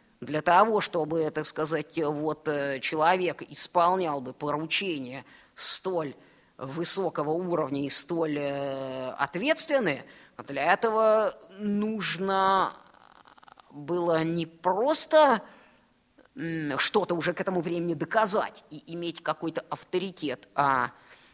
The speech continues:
м, я бы пошёл бы даже дальше и сказал бы, что для этого нужно было уже иметь какой-то статус.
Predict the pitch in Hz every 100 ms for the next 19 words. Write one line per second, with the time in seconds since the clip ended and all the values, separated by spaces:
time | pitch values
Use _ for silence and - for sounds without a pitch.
0 | _ _ _ - - 113 123 131 127 135
1 | 139 131 143 165 165 165 190 175 175 170
2 | 190 185 185 180 175 226 233 147 - 117
3 | - 143 196 - 160 165 175 180 175 165
4 | 165 160 160 151 151 170 - 151 160 156
5 | - - - 147 113 - - -